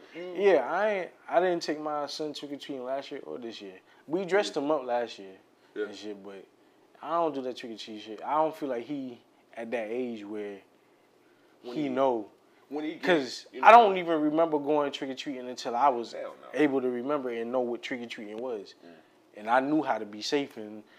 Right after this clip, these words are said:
Speaker 2: like, for me, I know when shit don't feel right.
Speaker 1: Right.
Speaker 2: You know?
Speaker 1: Yeah.
Speaker 2: So
Speaker 1: You, would you, you would let him, like,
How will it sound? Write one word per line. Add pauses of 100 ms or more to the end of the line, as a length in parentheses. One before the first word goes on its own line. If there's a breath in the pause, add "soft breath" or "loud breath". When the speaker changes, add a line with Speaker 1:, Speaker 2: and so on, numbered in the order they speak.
(240 loud breath)
Speaker 2:
like, (200)
for
me,
I
know
when
shit
don't
feel
right. (180)
Speaker 1:
Right. (220)
Speaker 2:
You
know? (220)
Speaker 1:
Yeah.
Speaker 2:
So (340 soft breath)
Speaker 1:
You,
would
you,
you
would
let
him,
like,